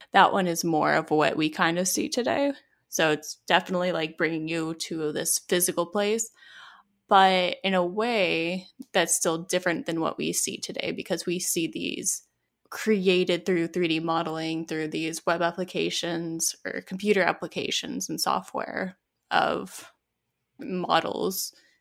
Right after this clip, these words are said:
that people create, and they're not fi-, like, physical places, but they are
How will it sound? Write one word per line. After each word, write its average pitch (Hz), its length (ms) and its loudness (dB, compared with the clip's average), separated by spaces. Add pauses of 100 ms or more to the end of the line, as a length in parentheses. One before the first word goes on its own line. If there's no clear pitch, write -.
(120)
that 170 160 0
people 170 240 -2
create, - 680 -4
and 180 160 -2
they're 170 100 2
not 165 280 4
fi-, 180 240 -4
like, 156 240 0
physical 214 920 0
places, 175 760 -2
but - 320 -4
they - 180 -2
are - 360 0